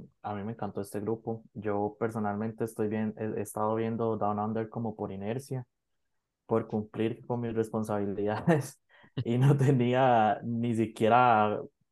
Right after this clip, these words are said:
alguna como favorita o, o un top tres. Eh, así de relevante ha sido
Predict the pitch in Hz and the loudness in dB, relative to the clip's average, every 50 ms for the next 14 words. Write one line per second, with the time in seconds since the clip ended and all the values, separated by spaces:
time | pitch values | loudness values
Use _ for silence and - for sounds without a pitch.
0 | _ _ _ _ - 113 113 110 107 107 110 117 127 - 147 135 135 131 113 120 | _ _ _ _ -4 -4 -2 -2 -2 0 0 0 0 0 -2 -2 -2 0 2 2
1 | 107 104 104 104 104 113 120 139 151 151 - _ 151 151 147 147 139 120 107 104 | 2 2 2 2 0 0 0 0 -2 -4 -4 _ 0 2 4 4 2 2 0 0
2 | 98 98 98 98 - - _ - 104 107 110 110 104 - - 117 113 - _ - | -2 -4 -4 -6 -6 -8 _ -6 -4 -4 -4 -6 -6 -4 -4 -4 -4 -6 _ -2
3 | 131 123 127 139 143 143 - - _ _ _ _ _ _ _ _ _ _ _ _ | 0 2 2 0 0 -2 -8 -14 _ _ _ _ _ _ _ _ _ _ _ _
4 | _ _ _ _ _ _ _ _ _ - 117 110 107 107 104 104 101 98 98 98 | _ _ _ _ _ _ _ _ _ -2 0 2 4 4 4 4 2 2 0 -2
5 | 98 - _ _ _ _ _ _ _ _ - 110 107 - 110 107 113 120 123 120 | -4 -8 _ _ _ _ _ _ _ _ -6 -6 -4 -2 0 2 2 2 2 2
6 | 117 101 104 104 101 104 101 - - 107 107 113 113 117 131 | 0 0 0 0 -2 -2 -4 -4 -4 -4 -2 -2 -2 -2 -2